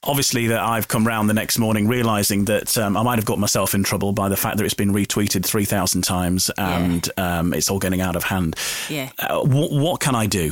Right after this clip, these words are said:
Speaker 1: What, what are the circumstances where I could, uh, avoid the worst of the legal consequences, having realised my error?
Speaker 2: Well, what you could do, and the sensible thing to do in those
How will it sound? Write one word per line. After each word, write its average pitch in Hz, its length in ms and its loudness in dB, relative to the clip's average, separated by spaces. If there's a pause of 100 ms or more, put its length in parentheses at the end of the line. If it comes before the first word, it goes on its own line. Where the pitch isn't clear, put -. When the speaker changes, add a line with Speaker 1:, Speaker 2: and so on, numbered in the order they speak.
Speaker 1:
What, 120 220 0
what 135 260 2
are 123 140 0
the 113 80 0
circumstances 104 840 0
where 101 220 2
I 98 80 0
could, 98 320 0
uh, 98 240 2
avoid 110 420 2
the 104 80 0
worst 104 300 2
of 92 80 0
the 95 60 0
legal 95 260 2
consequences, 90 720 0
having 90 400 0
realised 95 440 2
my 90 160 0
error? 87 260 -2 (840)
Speaker 2:
Well, 165 300 0
what 190 180 0
you 180 80 -6
could - 320 -4
do, - 320 0
and 143 80 2
the 151 80 0
sensible - 460 -2
thing 139 180 -2
to - 100 -2
do 151 140 -2
in 147 80 0
those 147 320 0